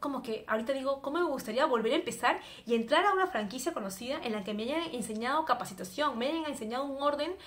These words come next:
de cómo, eh, aprender en este negocio inmobiliario? Yo no aprendí con orden, yo aprendí en la cancha, literal, y,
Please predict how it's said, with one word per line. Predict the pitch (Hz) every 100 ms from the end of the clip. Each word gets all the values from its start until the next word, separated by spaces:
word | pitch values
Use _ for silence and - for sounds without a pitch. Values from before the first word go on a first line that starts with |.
| - -
de | 202 -
cómo, | 262 277 302 320 - -
eh, | 202 196 190 185 - -
aprender | 226 233 226 220 233 330
en | 233
este | 233 254
negocio | 208 214 240
inmobiliario? | 202 214 208
Yo | 196 262
no | 339
aprendí | 339 220 214 220 277 294 - -
con | 214 226
orden, | 262 226 202 202
yo | 247
aprendí | 262 247
en | 269
la | -
cancha, | 233 240 - 196
literal, | 185 185 202 240
y, | 220